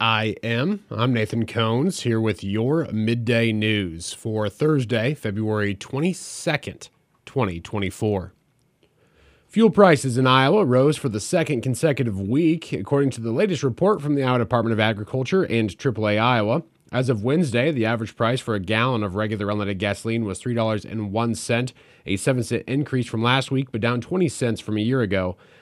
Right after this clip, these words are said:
The national average for gas on Wednesday was up one cent to three twenty-seven per gallon. Retail diesel prices in Iowa climbed three cents to three dollars eighty-three cents per gallon,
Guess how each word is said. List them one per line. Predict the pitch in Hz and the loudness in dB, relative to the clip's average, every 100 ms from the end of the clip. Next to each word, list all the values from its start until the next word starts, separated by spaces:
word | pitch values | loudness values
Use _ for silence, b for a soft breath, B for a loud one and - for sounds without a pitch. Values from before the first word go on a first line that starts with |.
| b | b
The | 123 | 0
national | 127 120 123 | 2 2 2
average | 120 117 113 | 0 0 -4
for | 110 | -4
gas | 107 117 117 | -2 -2 -2
on | 113 | -4
Wednesday | 113 127 110 123 160 117 | -2 -2 0 0 0 -4
was | 98 104 90 | -4 -4 -4
up | 110 98 | -6 -6
one | 73 98 147 170 | -6 -2 0 -2
cent | - 143 131 | -2 -4 -4
to | 78 | -10
three | - 131 151 | -8 -4 -4
twenty-seven | 147 135 127 104 - 156 135 104 | -4 -4 -4 -4 -2 0 0 -2
per | 98 | -4
gallon. | 98 98 95 95 101 b b b b | -4 -2 -2 -2 -6 b b b b
Retail | - 214 202 | -2 4 4
diesel | 165 180 165 | 4 2 0
prices | 147 170 165 160 147 | 2 2 2 0 2
in | |
Iowa | 147 147 147 143 | 4 6 4 2
climbed | - 131 127 110 | 0 0 0 -4
three | - 185 180 | -4 2 2
cents | - 156 165 | 2 0 -2
to | - | -6
three | 101 - 185 | -8 -4 0
dollars | 180 160 160 - | 2 0 -2 -2
eighty-three | 127 117 - - 196 | -2 -2 -2 -2 -2
cents | - 160 | -2 -2
per | 160 | -2
gallon, | 147 143 143 143 131 | 2 2 4 0 -2